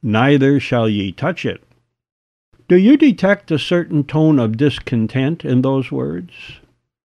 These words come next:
They were Eve's words, or possibly Adam's, and they revealed a rather negative attitude toward God's commandment. Isn't that the way it is with false cults?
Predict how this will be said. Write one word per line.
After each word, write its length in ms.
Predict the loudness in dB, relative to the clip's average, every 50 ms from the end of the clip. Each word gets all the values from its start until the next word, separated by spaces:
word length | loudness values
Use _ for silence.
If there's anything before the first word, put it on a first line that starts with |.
| _ _ _ _ -4
They 120 | -2 0 0
were 180 | 0 0 -2
Eve's 400 | 0 0 0 0 -2 -4 -8 -10
words, 640 | -10 -10 -10 -10 -14 -20 _ _ -20 -20 -20 -20 -20 _ _ _
or 160 | -10 -8 -8
possibly 640 | -6 -4 -4 -4 -4 -4 -6 -8 -10 -10 -8 -6 -4
Adam's, 600 | -4 -2 -4 -4 -6 -10 -12 -16 -20 -20 -20 -20 -20 _ _ _ _ -6
and 320 | -4 -2 0 0 2 2
they 140 | 2 0 0
revealed 800 | 0 2 2 2 0 0 0 0 0 2 2 0 0 -2 -2 -2
a 100 | -2 -2
rather 480 | -2 0 0 0 0 0 0 0 0 0
negative 640 | 0 0 0 -2 -2 -2 -4 -4 -6 -6 -6 -6
attitude 760 | -6 -6 -6 -6 -8 -10 -10 -8 -6 -4 -4 -4 -4 -6 -8
toward 500 | -10 -8 -8 -6 -4 -4 -4 -4 -6 -6
God's 420 | -8 -6 -6 -6 -6 -8 -10 -12 -14
commandment. 600 | -12 -10 -10 -10 -10 -12 -14 -16 -18 -20 -20 -20 _ _ _ _ _ _ _ _ _ _ _ _ _ _ _ _ _ _ _ _
Isn't 280 | -10 -8 -6 -6 -4 -4
that 200 | -4 -4 -4 -4
the 80 | -2
way 260 | 0 0 2 2 2
it 80 | 2 2
is 300 | 2 2 2 2 0 -2
with 200 | -4 -6 -6 -6
false 420 | -6 -6 -4 -2 -2 -4 -6 -8
cults? 680 | -12 -12 -8 -8 -8 -8 -10 -14 _ -20 -20 -20 -20